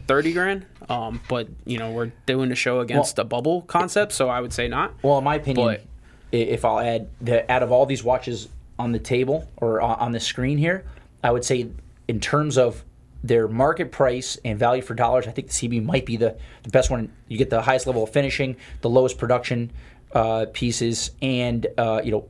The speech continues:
Speaker 2: are, are very hard. I guess, I don't know if tantalum's a rare metal, but it's extremely hard to work with. If you wanna get that watch refinished, so if you decide to scratch that watch up and wanna get it refinished, I think it's six to nine months at the, at the factory in Journe. And when we went, uh, when I went to go visit there with Tim,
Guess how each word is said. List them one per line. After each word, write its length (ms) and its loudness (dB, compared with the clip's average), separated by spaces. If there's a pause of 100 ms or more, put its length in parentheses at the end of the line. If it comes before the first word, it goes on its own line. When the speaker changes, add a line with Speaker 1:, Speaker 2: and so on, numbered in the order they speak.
Speaker 2:
are, 220 -2
are 100 -4
very 300 2
hard. 300 0
I 60 -2
guess, 280 -2
I 60 -8
don't 80 -2
know 80 4
if 100 -2
tantalum's 320 -4
a 60 2
rare 260 2
metal, 220 -2
but 100 0
it's 100 -10
extremely 1080 -2
hard 180 2
to 60 -4
work 200 -2
with. 160 -2 (220)
If 140 -2
you 100 2
wanna 140 2
get 160 -2
that 160 4
watch 160 -2
refinished, 300 -4
so 120 -4
if 80 -4
you 140 0
decide 260 0
to 80 -10
scratch 280 0
that 120 2
watch 180 2
up 120 0
and 180 -6
wanna 180 0
get 140 2
it 60 -4
refinished, 340 -4
I 20 -6
think 140 -6
it's 100 -8
six 200 -2
to 60 -2
nine 200 0
months 180 -4
at 120 -4
the, 200 0
at 100 -2
the 60 0
factory 360 0
in 40 -6
Journe. 260 -2 (280)
And 180 -2
when 140 2
we 80 2
went, 220 0
uh, 100 2
when 100 2
I 60 6
went 140 0
to 40 -8
go 60 0
visit 280 0
there 140 4
with 120 -4
Tim, 340 2